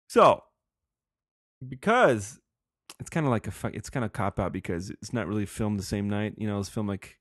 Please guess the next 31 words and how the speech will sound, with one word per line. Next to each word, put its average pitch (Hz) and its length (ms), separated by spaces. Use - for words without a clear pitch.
what, - 160
three 107 140
weeks 107 200
ago? 110 280
That's 123 240
bullshit. 98 420
But 120 120
anyways, 110 500
so - 120
because 185 380
of 139 60
that, 87 260
I 135 80
got 175 200
to 147 60
see 131 420
Mister 123 460
Asshole 120 440
L 120 180
L 117 160
Cool 135 240
J 113 140
again 107 280
licking 113 220
his 104 120
goddamn 113 480
motherfucking 113 540
lips. - 460
<laughs> - 40
Oh, 127 320
man. 113 560